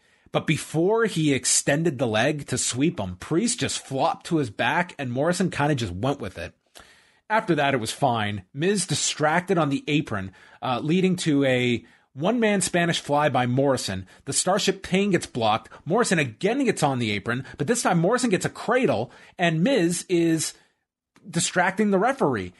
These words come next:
He turns around, Priest kicks out, comes back, and hit the lights for the win in eight fifty-one,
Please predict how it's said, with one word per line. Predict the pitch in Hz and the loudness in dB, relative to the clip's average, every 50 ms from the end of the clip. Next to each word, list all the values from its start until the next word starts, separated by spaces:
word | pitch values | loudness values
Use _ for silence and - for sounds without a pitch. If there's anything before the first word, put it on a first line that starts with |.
| _ | _
He | _ - 135 | _ -16 -12
turns | 135 - 208 254 262 214 | -4 0 0 2 2 2
around, | 202 180 170 165 165 160 160 160 143 - _ _ _ | 2 2 4 4 4 2 2 0 -2 -6 _ _ _
Priest | - - 254 254 - - | -2 0 0 0 -2 -2
kicks | - 208 190 - - 170 | -2 -2 -2 0 0 0
out, | 156 151 147 151 - _ _ | 2 2 2 0 -2 _ _
comes | - 170 196 190 139 | -2 0 0 0 0
back, | 123 160 156 156 147 - - - | 0 0 0 0 -2 -4 -6 -8
and | 147 131 127 113 - - | -6 -6 -6 -6 -8 -14
hit | _ - 208 226 - | _ -4 -4 -2 0
the | - 185 | 0 0
lights | 160 151 139 139 135 139 - - - - _ _ _ | 2 2 2 2 0 -2 -4 -4 -6 -8 _ _ _
for | _ - | _ -2
the | 139 147 | -2 0
win | 127 131 135 131 131 131 | 0 0 0 0 -2 -4
in | - - 147 127 131 - | -6 -8 -10 -10 -6 -2
eight | 190 185 190 185 - | -2 -2 -2 0 0
fifty-one, | 190 185 190 - 175 156 139 135 135 131 127 127 127 123 | 0 0 2 2 2 2 2 2 2 2 2 0 -2 -6